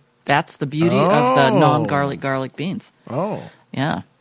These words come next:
Speaker 1: So I was, uh, more impressed this time. I would go back again.
Speaker 2: Hmm.
Speaker 1: So, what about you?
Speaker 2: Well, we did a little, uh, trip down to the Columbia River Gorge. Connie gave me that for Christmas.
Speaker 1: That's right.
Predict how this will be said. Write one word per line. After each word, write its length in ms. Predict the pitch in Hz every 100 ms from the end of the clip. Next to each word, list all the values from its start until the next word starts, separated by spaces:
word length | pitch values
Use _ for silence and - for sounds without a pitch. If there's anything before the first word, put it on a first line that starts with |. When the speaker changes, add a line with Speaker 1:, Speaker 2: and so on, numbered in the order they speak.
| _ -
Speaker 1:
So 180 | - 277
I 120 | 269 311
was, 180 | 320
uh, 120 | 294 277
more 200 | 269 262
impressed 360 | 247 254 285
this 120 | 208
time. 240 | - 139 123
I 80 | 135
would 160 | 147
go 100 | 165
back 240 | 151 156 -
again. 260 | 135 107 - _ _ _ _
Speaker 2:
Hmm. 160 | 277 233 - _ _ _ -
Speaker 1:
So, 60 | 117 113 - -
what 80 | 233
about 200 | 262 -
you? 240 | 262 151 -
Speaker 2:
Well, 220 | - 208 214
we 80 |
did 180 | 185 196
a 20 |
little, 380 | 196 202 196 190
uh, 200 | 190 180
trip 320 | 170 226 214
down 220 | - 190 180
to 80 |
the 80 | 165
Columbia 420 | 165 180 175 180
River 260 | 175 180 190
Gorge. 960 | 208 175 156 151 202 359 - - - - _ _
Connie 300 | - 147 139
gave 300 | 135 131 127 131
me 80 |
that 260 | 123 120 127
for 180 | - 131
Christmas. 760 | - 131 120 - 123 185 -
Speaker 1:
That's 320 | - 110 - 123
right. 420 | 98 - 156